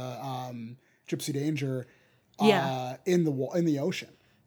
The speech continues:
Speaker 1: And, you
Speaker 2: Yes.
Speaker 1: know, and then they go under the ocean at the end because, like, fuck, why not, right? Uh,
Speaker 2: Yeah.
Speaker 1: <laughs> um, so I, I can believe that there's some parts of the ocean where Godzilla could stand up <clears throat> and then, and then kinda sink in and swim. But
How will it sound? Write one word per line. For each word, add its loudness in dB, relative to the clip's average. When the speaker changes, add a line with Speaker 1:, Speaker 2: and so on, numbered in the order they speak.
Speaker 1:
And, 6
you 8
Speaker 2:
Yes. 2
Speaker 1:
know, 4
and 0
then 2
they 0
go 2
under 4
the 2
ocean -2
at -6
the -4
end -2
because, -8
like, -8
fuck, -8
why -2
not, -4
right? -6
Uh, 6
Speaker 2:
Yeah. 8
Speaker 1:
<laughs> -
um, 4
so 4
I, 4
I 6
can 6
believe 4
that 2
there's 0
some 0
parts -2
of -2
the -2
ocean -6
where -2
Godzilla -4
could -10
stand -4
up -6
<clears throat> -20
and 10
then, 2
and 0
then -2
kinda -4
sink -2
in 0
and -4
swim. -2
But -6